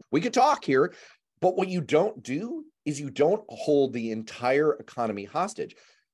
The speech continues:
Here's what concerns me, is that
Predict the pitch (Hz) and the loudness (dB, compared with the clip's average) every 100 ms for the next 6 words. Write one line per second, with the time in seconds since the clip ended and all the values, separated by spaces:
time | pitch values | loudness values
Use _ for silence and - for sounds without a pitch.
0 | _ - 233 302 226 220 208 156 160 131 | _ -2 2 4 2 0 0 2 0 0
1 | 110 95 - _ _ _ _ _ _ _ | -4 -8 -10 _ _ _ _ _ _ _
2 | _ 127 131 127 - | _ -4 0 0 -2